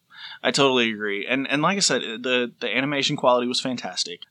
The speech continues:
And like you said, the, the story would have been a lot more enjoyable without all that. Um, so, so Mickey and Donald and Goofy, they're, like, peasant farmers in this land, and the golden harp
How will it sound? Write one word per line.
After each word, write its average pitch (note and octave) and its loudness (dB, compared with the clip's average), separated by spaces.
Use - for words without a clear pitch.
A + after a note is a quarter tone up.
And A#2 -2
like A#2+ 0
you C3+ 0
said, G#2+ 0
the, G#2+ -2
the A#2 -6
story F3+ 2
would A#2+ 2
have A#2 -2
been A#2 0
a G#2+ -2
lot G#2 0
more G#2 -6
enjoyable F2+ -12
without F2 -16
all E2 -18
that. - -16
Um, A2+ -2
so, C#3+ 4
so C#3 2
Mickey D3 -2
and A#2+ -4
Donald B2 4
and A#2+ 2
Goofy, A#2 -2
they're, A#2 0
like, A2+ 0
peasant C3 2
farmers A#2+ 4
in B2 -2
this A#2 0
land, G#2 -4
and A2+ -4
the A#2 -8
golden C3+ 2
harp C3 0